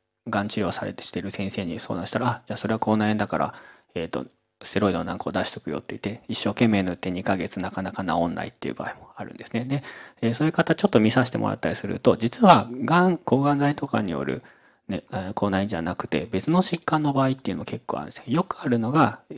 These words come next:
えーと、カンジダって言って、口の中にカビが増えてしまっているっていう状況の方が多いです。で、この場合は逆にステロイドを塗ると、よりひどくなっちゃうっていう場合があるので、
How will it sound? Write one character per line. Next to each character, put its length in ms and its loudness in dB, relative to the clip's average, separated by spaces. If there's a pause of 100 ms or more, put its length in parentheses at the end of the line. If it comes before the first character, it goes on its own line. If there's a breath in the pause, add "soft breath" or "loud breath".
え 180 -6
ー 20 -10
と、 80 -8
カ 180 0
ン 60 0
ジ 120 -4
ダ 120 2
っ 20 2
て 160 -10
言 20 -12
っ 40 -12
て、 80 -8
口 180 -6
の 60 2
中 160 -2
に 80 -6
カ 160 0
ビ 120 6
が 160 0
増 100 6
え 60 6
て 120 -2
し 120 -4
ま 120 -4
っ 40 -12
て 120 -8
い 40 -6
る 80 -8
っ 40 -14
て 160 -12
い 60 -6
う 20 -
状 160 -6
況 240 -8
の 100 -10
方 220 -6
が 120 -2
多 160 0
い 60 -10
で 100 -14
す。 120 -14 (240 loud breath)
で、 160 2 (260 loud breath)
こ 140 4
の 80 6
場 140 6
合 60 6
は 140 6
逆 240 4
に 140 6
ス 80 -4
テ 100 4
ロ 140 8
イ 40 6
ド 100 4
を 40 4
塗 140 2
る 100 2
と、 300 8
よ 120 8
り 120 4
ひ 120 2
ど 120 8
く 80 -2
な 100 -2
っ 100 -8
ち 120 -2
ゃ 20 -2
う 60 -4
っ 20 -8
て 160 -6
い 40 -2
う 40 -8
場 120 -6
合 100 -6
が 80 -2
あ 40 0
る 100 -6
の 120 -8
で、 200 4